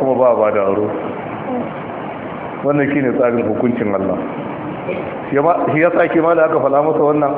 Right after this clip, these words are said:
"Anta akuna wa maulana," sai hankalinsa ya kwanta. To, dalilin da ya sa aka wannan bayani kenan, ashbah ta khalqi wa khuluqi,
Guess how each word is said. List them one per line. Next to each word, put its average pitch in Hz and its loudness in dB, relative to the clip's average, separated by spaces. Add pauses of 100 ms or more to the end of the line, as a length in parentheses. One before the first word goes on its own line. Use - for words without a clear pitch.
"Anta 175 2
akuna 185 2 (380)
wa 156 2
maulana," 110 2
sai 127 -2
hankalinsa 104 -2
ya 98 -2
kwanta. 95 -4 (2250)
To, 104 0
dalilin 123 2
da 113 4
ya 113 4
sa 117 4 (840)
aka 117 0
wannan 110 2
bayani 104 2
kenan, 110 0
ashbah 113 0
ta 123 2
khalqi 131 0
wa 113 4
khuluqi, 160 2